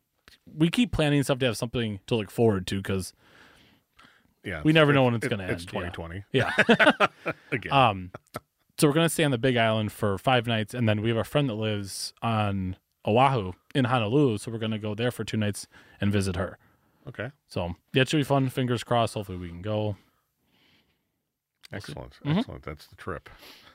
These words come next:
Speaker 2: That's the next thing. Look, and that's at, uh, a couple of Corsies.
Speaker 1: Couple of Corsies. Yep.
Speaker 2: Corsies. Okay. And,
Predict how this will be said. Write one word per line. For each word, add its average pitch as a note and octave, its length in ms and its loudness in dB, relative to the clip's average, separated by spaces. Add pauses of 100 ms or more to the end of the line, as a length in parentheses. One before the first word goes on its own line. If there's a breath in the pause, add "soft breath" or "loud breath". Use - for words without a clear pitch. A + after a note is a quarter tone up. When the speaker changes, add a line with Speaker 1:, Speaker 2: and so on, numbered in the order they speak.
(160 loud breath)
Speaker 2:
That's - 180 -14
the D#2+ 80 -12
next E2 220 -10
thing. F2 160 -8
Look, E2+ 240 -12
and F#2 100 -8
that's F2 240 -6
at, F2+ 280 -6
uh, F2+ 240 -2
a E2+ 60 -8
couple A#2+ 360 -4
of G#2+ 80 -2
Corsies. E2 680 -8
Speaker 1:
Couple D#3+ 300 2
of D3+ 120 2
Corsies. F#2+ 500 -2
Yep. A2+ 140 2
Speaker 2:
Corsies. - 420 -18
Okay. D#2+ 300 -12
And, F2+ 120 -10